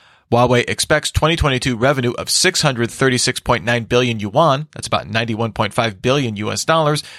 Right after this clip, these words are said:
essentially flat year to year. Zhu characterized the decline in Huawei's consumer business as stabilized,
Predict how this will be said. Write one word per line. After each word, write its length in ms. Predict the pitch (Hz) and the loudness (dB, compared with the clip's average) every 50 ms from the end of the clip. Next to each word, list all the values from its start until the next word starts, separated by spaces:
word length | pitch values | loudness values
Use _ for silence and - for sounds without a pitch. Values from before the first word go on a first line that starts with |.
| - - | -20 -10
essentially 360 | - 127 180 175 160 - 135 123 | -4 -2 0 0 0 0 -2 -2
flat 480 | - - - 190 185 147 135 - - | -4 -2 0 0 0 0 0 -4 -6
year 180 | - 104 104 104 | -4 -4 -4 -4
to 80 | 107 | -4
year. 380 | 107 107 127 127 107 64 53 - _ _ - - - _ _ _ _ _ | -4 -2 0 0 0 -2 -4 -10 _ _ -20 -20 -20 _ _ _ _ _
Zhu 220 | - - 110 104 | -4 0 0 0
characterized 640 | 95 - 127 127 131 - - 120 117 113 117 107 104 | 0 2 2 2 2 2 2 2 2 4 2 2 0
the 80 | 113 | -4
decline 400 | 107 - - - 120 120 117 113 - | -6 -4 -2 0 0 0 0 -2 -2
in 200 | - 160 180 170 | -2 -2 0 0
Huawei's 340 | 135 123 120 117 117 117 113 | 0 0 0 2 0 0 -2
consumer 400 | - 113 104 - - 185 180 156 | -2 -2 0 0 0 2 2 2
business 320 | 110 120 117 113 117 107 | 2 2 0 0 -2 -4
as 240 | - - 90 101 98 | -4 -4 -4 -2 -2
stabilized, 800 | - - - - - 180 214 190 143 90 76 76 76 104 - - | 0 0 0 0 0 0 0 0 -2 -2 -2 -2 -2 -2 -2 -4